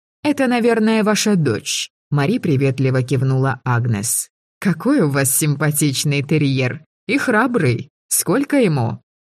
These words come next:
«Два года», сказала Агнес. «Его зовут Мило». «Вы водили его в собачью школу?» «Нет, мы с папой собирались, но...»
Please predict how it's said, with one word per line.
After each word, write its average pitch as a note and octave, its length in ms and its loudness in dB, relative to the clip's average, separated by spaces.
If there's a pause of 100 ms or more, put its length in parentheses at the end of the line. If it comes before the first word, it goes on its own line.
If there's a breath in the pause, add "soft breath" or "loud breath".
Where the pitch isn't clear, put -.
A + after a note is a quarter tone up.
(120)
«Два A#3 320 2
года», D3+ 600 0
сказала C#3+ 680 -2
Агнес. A#2 600 -2 (240)
«Его A#3+ 280 0
зовут A3+ 400 -2
Мило». D#3+ 580 0 (420)
«Вы E3 240 2
водили E3 440 2
его D3+ 220 2
в C#3 60 -4
собачью C#3+ 560 0
школу?» A#2+ 640 -2 (380)
«Нет, G#3 400 2 (240)
мы G#3 200 4
с - 100 0
папой G#3 280 0
собирались, G#3+ 640 2
но...» F#3 280 0